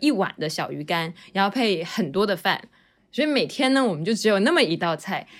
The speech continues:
我们那个时候，我们的每天的盼头就是把整个村子逛一遍，因为村子里面有可能会有人卖那种煮好的玉米啊，或者小零食，那种五毛，五分钱的小零食，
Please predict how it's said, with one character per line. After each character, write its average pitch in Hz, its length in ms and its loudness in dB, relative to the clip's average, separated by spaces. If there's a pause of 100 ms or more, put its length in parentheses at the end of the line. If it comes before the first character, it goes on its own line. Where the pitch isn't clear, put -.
(400)
我 185 80 -2
们 190 220 2
那 330 100 2
个 262 140 4
时 190 160 0
候， 214 140 2
我 175 40 0
们 165 120 -2
的 190 40 -2
每 196 220 0
天 233 220 0
的 220 80 2
盼 220 340 -2
头 151 260 -8
就 208 160 -2
是 226 140 0
把 180 260 -4
整 180 240 -4
个 180 120 -2
村 233 280 2
子 226 140 -2
逛 233 340 0
一 147 120 -6
遍， 165 280 -6
因 226 140 2
为 247 100 4
村 262 280 2
子 226 140 -2
里 190 120 -2
面 185 220 -4
有 185 120 0
可 202 200 -2
能 165 160 -6
会 208 320 -2
有 175 80 -4
人 160 120 -4
卖 190 380 0 (300)
那 226 100 0
种 180 80 -2 (240)
煮 190 140 0
好 208 180 2
的 165 100 0
玉 190 160 2
米 208 240 2
啊， 151 240 -4 (300)
或 254 180 2
者 175 360 0
小 175 300 0
零 160 280 0
食， - 160 -4
那 269 60 4
种 247 120 6
五 196 160 2
毛， 160 220 2 (160)
五 180 140 2
分 285 240 4
钱 165 200 0
的 165 120 -4
小 160 180 -4
零 151 180 -8
食， 156 320 -10